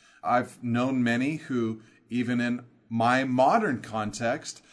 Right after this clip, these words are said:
maybe have come from a place of poverty, were very disadvantaged, couldn't get an education, and so they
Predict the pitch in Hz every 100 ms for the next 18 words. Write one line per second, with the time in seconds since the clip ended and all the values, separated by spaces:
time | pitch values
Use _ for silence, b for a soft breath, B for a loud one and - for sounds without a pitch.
0 | b - 135 139 143 131 120 - 139 147
1 | 147 117 107 - 127 131 135 123 110 -
2 | - 135 143 151 147 156 165 107 92 92
3 | 104 117 123 113 127 117 110 90 120 139
4 | 147 160 151 147 - - 113 117 113 127
5 | 120 113 110 117 113 110 110 131 147 160
6 | 170 147 120 - 131 127 131 135